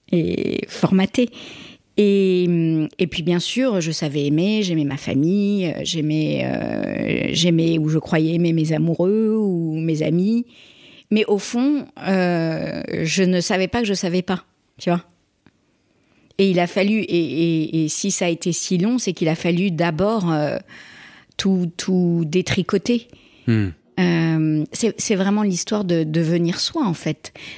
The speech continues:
Speaker 1: L'énorme travail de devenir soi.
Speaker 2: Ouais.
Speaker 1: C'est tellement difficile. C'est, d'ailleurs, c'est pas terminé.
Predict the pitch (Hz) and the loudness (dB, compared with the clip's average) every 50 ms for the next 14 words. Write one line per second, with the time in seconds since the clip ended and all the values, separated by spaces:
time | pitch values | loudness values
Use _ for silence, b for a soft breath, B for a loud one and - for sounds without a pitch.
0 | B B 202 202 196 190 180 185 170 - - 180 170 196 208 190 170 170 165 160 | B B 2 2 4 4 2 2 0 0 0 0 0 0 0 0 2 2 2 2
1 | 156 151 147 147 143 143 147 147 165 156 156 160 156 156 160 - - - 254 220 | 2 2 2 0 0 -2 -2 -2 -2 0 2 2 0 0 0 -2 -4 -6 -8 -10
2 | - _ _ _ _ _ _ - 117 113 107 104 104 - _ _ _ - - - | -12 _ _ _ _ _ _ 0 2 2 2 2 0 -4 _ _ _ -6 -2 0
3 | 175 160 - 180 165 156 151 160 160 147 151 156 - 214 - - 277 226 - - | 0 0 2 2 2 2 2 2 2 0 0 -2 -2 -2 0 0 0 0 0 0
4 | 185 156 - 160 160 170 - - - 165 - 151 151 - 175 165 185 196 208 226 | 0 0 2 2 0 0 0 -2 -4 -2 -2 -2 -4 -2 -2 0 2 2 2 2
5 | 254 247 - | 2 0 -2